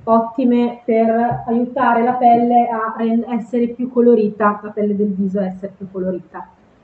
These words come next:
Abbiamo uno spray rilassante a base di lavanda e camomilla da spruzzare sul cuscino e nell'ambiente prima di dormire. Abbiamo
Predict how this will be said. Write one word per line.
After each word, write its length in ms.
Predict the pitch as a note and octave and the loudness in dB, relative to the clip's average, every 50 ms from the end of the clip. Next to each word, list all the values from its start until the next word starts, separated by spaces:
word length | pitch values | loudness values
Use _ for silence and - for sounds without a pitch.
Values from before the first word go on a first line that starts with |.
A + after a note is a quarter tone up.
| _ _ _ _ | _ _ _ _
Abbiamo 640 | - G#3 G3+ G3 A#3+ B3 A#3 A3+ A3 A3 A3 A3 - B3+ | -6 -2 0 2 2 4 4 2 2 2 0 0 -2 -2
uno 220 | C4 C4 B3+ B3+ | 0 0 0 -2
spray 760 | B3+ - - - C4+ C4 A#3+ A#3+ A3+ A3 A3 A3 A3+ A3 A#3 | -2 -6 -8 -4 0 2 4 4 4 4 2 0 0 -4 -6
rilassante 1000 | A#3+ A#3+ C4 C4 C4+ - - - - C4 A3+ A3 G#3 G#3 G#3+ G#3+ - G#3+ G#3 G#3 | -6 -4 0 0 0 0 0 -4 -4 -2 -2 0 0 -2 -2 -2 0 0 0 0
a 120 | - A#3 G#3+ | 0 -2 0
base 580 | A3 A#3 G#3 G#3 G#3 G#3+ G#3 G#3+ G#3+ G#3+ G#3 | 2 4 4 4 2 2 2 2 2 2 2
di 240 | G#3+ A#3 A#3 G#3+ G#3+ G#3 - - - | 2 0 -2 -2 -2 -6 -8 -10 -6
lavanda 580 | A#3 A3+ A3 A#3+ B3 C#4 C#4+ D4+ D4+ D#4+ D#4+ | -4 -2 0 0 0 0 0 0 0 0 0
e 120 | C4 - - | 0 -4 -6
camomilla 680 | C#4 B3 A3+ G#3+ G#3 G3+ F#3+ F#3+ G3 G#3 A#3+ D#4+ E4 | -4 -2 -2 0 2 2 2 2 2 2 2 2 0
da 80 | C4+ B3+ | 0 -2
spruzzare 640 | B3+ - A#3 A#3+ A#3+ - - A#3+ G#3 G3+ G3+ G3+ - | -4 -4 -4 -6 -6 -4 -4 -4 -2 0 -2 -2 -4
sul 120 | - G#3+ G#3 | -8 -12 -8
cuscino 440 | - A3+ A3 - - D#4 E4 D#4+ C4+ | -8 -8 -8 -6 -6 -4 -4 -2 -2
e 40 | |
nell'ambiente 640 | A3+ G#3+ G#3 G#3 G#3 G#3 G#3+ A3+ A#3+ A#3+ A#3+ - G#3 | -2 0 0 0 0 0 0 0 0 -2 -2 -6 -8
prima 240 | - A#3 G#3+ G3+ F#3+ | -6 -4 -2 -2 -2
di 120 | F#3 F3+ | -2 -4
dormire. 680 | F3+ F3+ E3+ F3 F3 F3 E3+ E3 E3 G#3+ D4 - - - _ _ _ _ _ _ _ _ _ _ _ _ _ _ _ _ _ _ _ _ _ _ _ _ _ _ _ _ _ _ _ | -6 -6 -8 -10 -10 -10 -10 -8 -6 -6 -6 -8 -8 -12 _ _ _ _ _ _ _ _ _ _ _ _ _ _ _ _ _ _ _ _ _ _ _ _ _ _ _ _ _ _ _
Abbiamo 720 | - D4 C#4+ C4+ D4 A#3+ F#3+ F3 E3+ F3 E3 F3 - - | 0 0 2 4 2 2 2 0 -2 -4 -4 -6 -8 -12